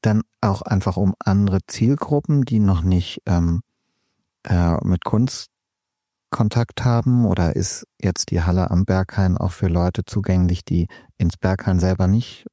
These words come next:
reinkommen würden? Also es gibt ja genauso große mentale Hürden vorm Berghain wie vorm, ähm, vor der neuen Nationalgalerie.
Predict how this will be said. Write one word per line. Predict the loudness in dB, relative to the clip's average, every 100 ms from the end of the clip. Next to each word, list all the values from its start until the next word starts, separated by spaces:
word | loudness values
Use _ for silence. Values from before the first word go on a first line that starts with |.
| _
reinkommen | -20 -4 0 0 0 0 2
würden? | 2 2 2
Also | 0 -2
es | -6
gibt | -6 -2
ja | 0
genauso | 2 2 2 -2
große | -4 -2 0 2
mentale | 2 2 0 2 2
Hürden | 2 2 0
vorm | 0 0
Berghain | 0 -2 0 0 2 2 -2 _ _ _ -16
wie | -4 0 2 2 -2
vorm, | -8 -2 0 2 2 2
ähm, | 2 2 2 2 -2 -6 _ _ _ _
vor | -2 2
der | 4
neuen | 4 4
Nationalgalerie. | 2 2 2 2 2 2 0 -2